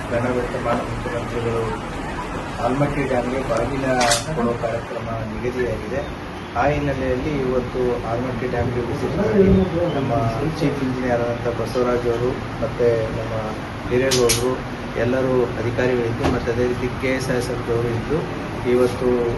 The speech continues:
ಪೂರ್ವ ಸಿದ್ಧತೆಗೆ ಸಂಬಂಧಪಟ್ಟಂತೆ ಏನೆಲ್ಲ ಆಗಬೇಕು, ಏನೆಲ್ಲ ಸಿದ್ಧತೆಗಳಾಗಬೇಕು, so ಅವುಗಳನ್ನ ಪರಿಶೀಲನೆ, ಸ್ಥಳ ಪರಿಶೀಲನೆಯನ್ನ ಮಾಡಿ ಸೂಕ್ತ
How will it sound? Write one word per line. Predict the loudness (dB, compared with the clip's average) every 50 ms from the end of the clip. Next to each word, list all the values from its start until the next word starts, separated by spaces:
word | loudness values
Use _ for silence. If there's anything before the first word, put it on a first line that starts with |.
| -2 2
ಪೂರ್ವ | 4 6 6 6
ಸಿದ್ಧತೆಗೆ | 6 4 0 -2 -2 -2 0 0 0 0 0 0
ಸಂಬಂಧಪಟ್ಟಂತೆ | -2 -2 -2 -2 0 0 -2 -2 -2 -4 -4 -2 -2 -2 -2 0 0 0 0 0 0 0
ಏನೆಲ್ಲ | 0 0 2 4 4
ಆಗಬೇಕು, | 4 4 2 2 2 0 0 0 -2 -2 -2 -4 -4 -4 -2 -2
ಏನೆಲ್ಲ | -2 0 2 2 0
ಸಿದ್ಧತೆಗಳಾಗಬೇಕು, | 0 -2 -4 -2 -2 -2 0 0 0 0 2 0 0 0 -2 -2 -2 -2 -4 -4 -4 -4 -4 -4 -4 -6 -6 -6 -6 -6 -6 -6 -6 -4 -2
so | 0
ಅವುಗಳನ್ನ | 2 2 2 4 4 4 4 2 2 2 2 4 4 4 2 0 -2 -2 0
ಪರಿಶೀಲನೆ, | 0 0 0 0 0 0 0 0 0
ಸ್ಥಳ | 0 0 0 0
ಪರಿಶೀಲನೆಯನ್ನ | 0 0 0 0 0 0 0 0 2 0 0 0 -2 -2
ಮಾಡಿ | 0 0 0 0 0 0 0
ಸೂಕ್ತ | 0 -2 -2 -2 -2 -2 0 0 0 0 0